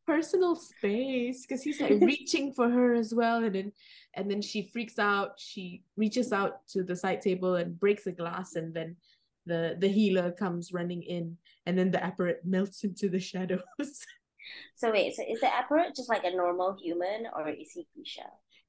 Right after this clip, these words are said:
Speaker 1: He's just
Speaker 2: He's
Speaker 1: a
Speaker 2: just
Speaker 1: normal
Speaker 2: normal, right?
Speaker 1: human that is,
Speaker 2: <laughs>
Speaker 1: like, I imagine, like, a cross between Rasputin and Severus Snape.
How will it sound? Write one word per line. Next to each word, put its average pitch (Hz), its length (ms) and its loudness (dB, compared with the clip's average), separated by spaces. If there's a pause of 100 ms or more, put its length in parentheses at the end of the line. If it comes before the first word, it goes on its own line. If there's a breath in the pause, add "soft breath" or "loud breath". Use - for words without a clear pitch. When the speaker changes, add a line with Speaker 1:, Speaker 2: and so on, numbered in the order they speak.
Speaker 1:
He's 285 300 -10
just 330 260 -6
Speaker 2:
He's 349 80 0
Speaker 1:
a 269 60 -2
Speaker 2:
just - 40 2
Speaker 1:
normal 226 380 4
Speaker 2:
normal, 254 260 2
right? 196 160 6
Speaker 1:
human 214 520 0 (200)
that 190 220 -2
is, 208 320 4
Speaker 2:
<laughs> 254 180 0
Speaker 1:
like, 202 200 -2
I 196 180 4
imagine, 196 840 0 (200)
like, 190 240 -8
a 185 40 -2
cross 208 360 0
between 180 760 -2 (300)
Rasputin 196 960 0
and 180 180 -4
Severus 185 540 0
Snape. 175 500 -4